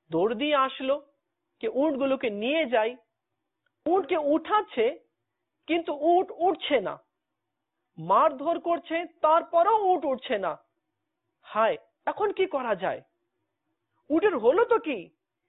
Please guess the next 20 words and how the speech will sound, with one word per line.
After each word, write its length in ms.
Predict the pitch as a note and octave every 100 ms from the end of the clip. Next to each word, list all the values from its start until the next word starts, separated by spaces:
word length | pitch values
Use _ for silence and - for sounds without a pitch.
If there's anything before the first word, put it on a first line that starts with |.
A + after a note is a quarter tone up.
| _ -
এমন 280 | A#3+ C#4 E4+
মনে 320 | G3+ F#3+ D#4+
হচ্ছিল 500 | C4+ D#4 - G4+ B3+ G3+ E4+ _ _ _ -
কি 140 | C4+
জমিন 720 | E3+ F3 C4+ D4 E4+ G#4+ A4
যে 180 | D#4 D4
আছে 420 | A#3+ E4 - D#4
উটকে 500 | D#4 D4+ G4 A4+ F4
ধরে 340 | B3+ F3 C4 D#4+
নিয়েছে, 480 | B3 G#3 F#3+ D3+ - _ _ _ _ _ -
উঠতেই 360 | G4 - B4
পারছে 460 | - - - - G3+
না। 180 | E3+ C3 _ _ _ _ _ _ _ _ _ _ _ -
তারা 180 | F3 G3+
বুঝতে 380 | G3 C#4+ - C4+
পারল 400 | A3+ F3+ D#3+ D3 _ _ _ _ -
কালকের 420 | G3+ G3+ A#3 F3+
ঘটনাটি। 640 | D#3 F3 G3 F3+ E3 D3 _ _ _ _ _ _ _ _ _ _ _ _ _ _ _ _ _ _ _ _ -
তারা 180 | D#3+
ভাবল 520 | E3+ E3+ A3+ B3+ G#3+